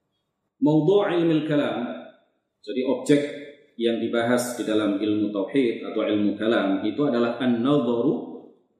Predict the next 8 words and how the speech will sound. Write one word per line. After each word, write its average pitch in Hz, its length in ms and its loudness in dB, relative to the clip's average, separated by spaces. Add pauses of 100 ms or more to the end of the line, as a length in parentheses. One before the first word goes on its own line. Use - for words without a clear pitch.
(100)
ay 160 240 0
al-istidlal. 143 960 0 (480)
Al-istidlal 117 960 0
bi 107 80 0
khalqillahi 120 1040 0
ta'ala 110 560 0 (560)
li 143 240 2
itsbati 156 560 0